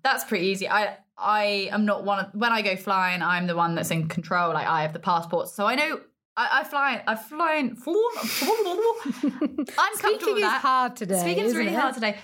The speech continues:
Speaker 1: I've, it's more the, the logistics of it all and knowing.
Speaker 2: You're not going to tons of places, though, as in, like,
Speaker 1: No.
Speaker 2: logistically, hopefully, once you just sit down, it'll take
Speaker 1: Yeah.
Speaker 2: you, what, maybe two hours,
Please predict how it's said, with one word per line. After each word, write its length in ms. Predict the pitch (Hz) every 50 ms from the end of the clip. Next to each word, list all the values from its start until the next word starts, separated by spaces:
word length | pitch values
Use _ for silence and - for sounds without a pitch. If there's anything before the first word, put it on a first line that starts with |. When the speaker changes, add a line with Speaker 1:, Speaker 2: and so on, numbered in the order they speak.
| - - -
Speaker 1:
I've, 240 | - - - 277 - - _ _ -
it's 360 | 165 - - - 302 269 -
more 220 | 285 294 277 269
the, 480 | 240 220 220 208 208 202 196 190 185 180
the 80 | 185 196
logistics 680 | 190 190 185 175 180 175 180 - - 170 160 - -
of 80 | 180 160
it 100 | 160 -
all 300 | - 170 165 165 165 165
and 300 | 160 156 156 160 160 - - - - - -
knowing. 720 | 196 190 185 180 180 175 175 170 175 175 175 175 180 - - - - _ _ -
Speaker 2:
You're 140 | 269 311
not 220 | 302 349 339 294 254
going 240 | 320 285 294 294 254
to 160 | - 220 -
tons 400 | - - - 254 247 240 240 214
of 80 | 240 -
places, 360 | - 220 220 214 - 214 185
though, 360 | 220 220 214 220 214 214 214 214 - -
as 140 | - 247 208
in, 120 | 262 254 233
like, 420 | 240 226 214 214 214 226 220 214 - - - -
Speaker 1:
No. 140 | 190 165 - 202 185 - -
Speaker 2:
logistically, 680 | 269 285 285 - 320 311 - - 285 233 - 262 247
hopefully, 520 | 247 - 269 247 233 - - - 226 208 208
once 380 | 196 208 233 247 254 254 247
you 80 | - 240
just 180 | 214 214 - -
sit 180 | 392 - -
down, 440 | - 254 240 233 233 233 233 226 220
it'll 120 | 233 220 220
take 80 | 190 190
Speaker 1:
Yeah. 120 | 175 170
Speaker 2:
you, 40 | 220
what, 140 | 202 185 208
maybe 160 | 196 185 208 202
two 240 | 196 - 381 403 370
hours, 680 | 277 262 254 254 247 247 240 240 233 240 247 233 -